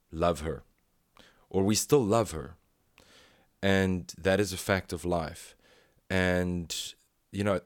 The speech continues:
just those words would have done the, would have made the world of difference in terms of my healing process. But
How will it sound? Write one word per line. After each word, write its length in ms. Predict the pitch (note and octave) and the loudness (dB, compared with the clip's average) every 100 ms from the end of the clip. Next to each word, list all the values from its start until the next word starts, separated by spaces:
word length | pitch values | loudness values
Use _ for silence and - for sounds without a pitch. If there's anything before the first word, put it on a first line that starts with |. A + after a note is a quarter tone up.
| _ _ _ | _ _ _
just 380 | - A#2+ B2 - | 0 2 2 4
those 280 | G#2 G#2 F2+ | 4 4 2
words 460 | F2+ G2 F#2 - F2+ | 2 4 4 0 -2
would 120 | F2+ | -2
have 160 | E2 | -2
done 400 | F#2 F2+ F2 E2 E2 _ - | -2 0 -2 -6 -14 _ -6
the, 180 | F2 - - - | -6 -6 -20 -12
would 160 | - G2 | -4 -2
have 100 | F#2+ | 2
made 160 | G2+ | 2
the 80 | F2+ | 2
world 260 | F2 F#2 E2+ | 0 0 -2
of 120 | - | -2
difference 380 | E2+ - D2+ C#2+ | -2 -2 -10 -10
in 100 | D2 | -8
terms 280 | F2+ E2 D2+ | -4 -4 -6
of 100 | D#2+ | -8
my 140 | D#2 | -6
healing 300 | E2 E2+ D#2+ | -4 -6 -8
process. 440 | - C#2+ - D2+ - - - - | -10 -10 -12 -18 -20 -20 -20 0
But 280 | A#2 - | 2 2